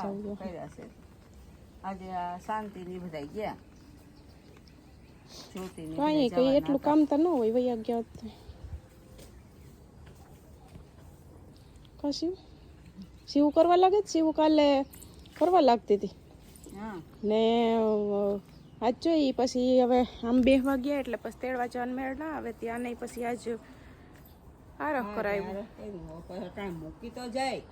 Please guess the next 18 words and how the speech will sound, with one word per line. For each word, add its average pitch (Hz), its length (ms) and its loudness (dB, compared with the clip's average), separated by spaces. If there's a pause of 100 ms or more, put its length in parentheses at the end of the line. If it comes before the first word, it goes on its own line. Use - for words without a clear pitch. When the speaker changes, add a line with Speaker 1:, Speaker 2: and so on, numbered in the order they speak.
Speaker 1:
મૂકી 247 320 -8
આવે. 269 280 -4 (380)
Speaker 2:
પણ - 100 -6
પાછું 190 320 -8
તેડવા 233 360 -2
અટાણે 220 300 -4
માથાકૂટ 220 560 -8
થાય. 156 120 -10
તેડવા 233 420 -4
કોણ 262 240 -6
જાય? 143 220 -10 (420)
Speaker 1:
તો 330 220 0 (1200)
એટલે 302 260 0
જ 240 40 -2
ને, 202 60 0
ભાવેશભાઈ 311 580 6
ના 381 180 6
હોય. 190 180 -2